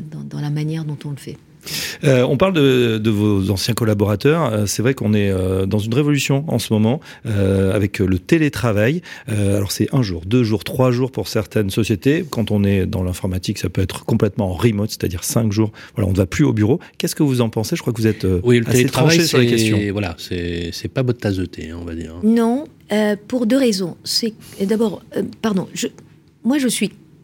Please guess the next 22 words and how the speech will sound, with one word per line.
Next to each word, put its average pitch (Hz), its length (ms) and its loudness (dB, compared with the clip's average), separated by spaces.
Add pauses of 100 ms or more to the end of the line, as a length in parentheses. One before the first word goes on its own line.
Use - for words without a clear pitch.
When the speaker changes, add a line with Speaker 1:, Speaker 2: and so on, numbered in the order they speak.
(220)
Speaker 1:
contre 294 380 0
le 185 100 2
télétravail 214 600 -2
de 190 100 0
la 190 160 -2
maison. 196 480 2 (840)
Je - 160 -8
pense 302 340 -4
qu'il 196 220 -2
y 202 80 2
a, 190 300 -4
il 190 80 0
doit 240 140 2
y 233 120 2
avoir 160 360 -4
un 165 80 -4
cordon 269 380 0
sanitaire. 202 760 -2 (880)
Et, - 60 -12
et, - 460 -4
et, - 220 0
et, - 520 -10